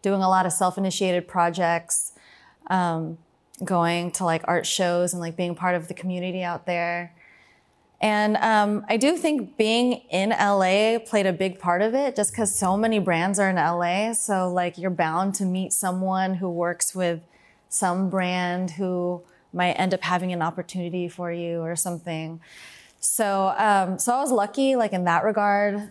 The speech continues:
Um, but I think it was just, it was especially after I started doing street art that people started to recognize, like, me and my work. Um,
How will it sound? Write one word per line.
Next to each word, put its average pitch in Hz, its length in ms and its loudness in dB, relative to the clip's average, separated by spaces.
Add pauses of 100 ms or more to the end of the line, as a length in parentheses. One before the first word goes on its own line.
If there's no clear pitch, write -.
Um, 202 300 2
but - 100 2
I 220 140 0
think 285 240 -2
it 508 100 0
was 240 180 0
just, 208 580 -2 (600)
it 240 60 2
was 262 140 0
especially 254 500 2
after 214 260 0
I 208 100 2
started 196 260 0
doing 180 180 -2
street 190 340 -2
art 233 380 2 (260)
that 180 380 0 (500)
people 208 380 0
started 180 460 0
to 180 160 -4
recognize, 170 960 -2
like, 165 200 -6
me 180 360 -6
and 175 140 -6
my 156 120 -4
work. 180 540 -2 (680)
Um, 175 480 -2